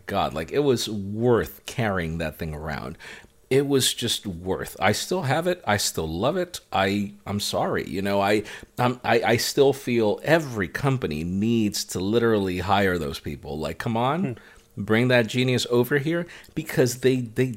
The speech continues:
Speaker 1: did understand what consumers want. Like, you want a portrait photo. You don't just want a portrait photo. You want a portrait photo that looks professional.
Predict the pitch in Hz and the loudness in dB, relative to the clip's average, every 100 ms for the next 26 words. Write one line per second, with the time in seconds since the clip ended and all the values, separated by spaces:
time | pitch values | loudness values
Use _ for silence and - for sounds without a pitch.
0 | - 127 131 120 120 104 - 113 101 95 | -2 0 2 2 0 -2 -2 -2 0 -2
1 | 87 95 101 - 107 - 90 67 67 - | -2 -2 -2 -2 -2 -2 -4 -6 -8 -2
2 | 160 120 85 95 101 117 117 147 120 127 | 2 2 2 -2 -2 0 0 0 0 0
3 | 143 - - 101 - 113 - 90 - 117 | 0 -2 -4 -6 -2 -2 -2 -6 0 4
4 | 107 82 62 - - - - _ _ - | 4 4 -2 -6 -16 -18 -20 _ _ -4
5 | 131 185 285 - 151 131 156 - 131 117 | 4 4 4 0 -2 0 0 2 4 4
6 | 90 - 101 78 - 60 - - - 123 | 2 -2 -2 -4 -6 -6 -6 -6 0 4
7 | 147 220 - 165 147 - 120 120 110 95 | 6 6 6 4 4 4 8 8 6 2
8 | - 117 - 220 - - | -2 -2 0 0 -2 -8